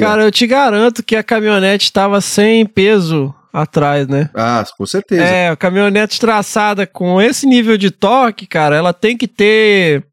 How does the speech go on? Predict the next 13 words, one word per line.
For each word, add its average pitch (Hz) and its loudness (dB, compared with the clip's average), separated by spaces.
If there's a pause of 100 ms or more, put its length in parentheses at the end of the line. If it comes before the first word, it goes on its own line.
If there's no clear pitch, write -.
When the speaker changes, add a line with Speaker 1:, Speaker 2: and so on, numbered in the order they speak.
Speaker 1:
peso 214 2
na 190 -2
caçamba 185 0 (180)
pra 170 -2
ela 190 0
ter 196 -2
estabilidade, 196 0
né, 185 0
meu? 139 2
Speaker 2:
Pra 113 -2
ela 123 2
assentar, 151 -4
né? 135 -4